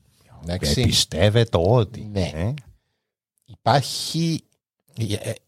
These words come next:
Speaker 1: εν το πιστεύω το πράγμα. Εγώ νομίζω ότι απλά επειδή έμαθαν ενώ ελληνικά, αλλά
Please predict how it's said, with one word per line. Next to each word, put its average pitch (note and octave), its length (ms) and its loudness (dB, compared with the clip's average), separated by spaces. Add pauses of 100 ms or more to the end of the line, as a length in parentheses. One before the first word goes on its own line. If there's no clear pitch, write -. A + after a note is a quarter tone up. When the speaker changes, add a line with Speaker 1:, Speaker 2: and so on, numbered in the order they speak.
(180)
Speaker 1:
εν C3 140 4
το D3+ 80 8
πιστεύω G#2+ 340 0
το D#2 80 -10
πράγμα. D2 200 -8
Εγώ A#2 120 2
νομίζω C#3+ 320 2
ότι D3 200 0
απλά C3 480 2
επειδή A#2+ 480 -2
έμαθαν A2 440 -2
ενώ A2 160 0
ελληνικά, F2+ 400 -2
αλλά F#2+ 320 -2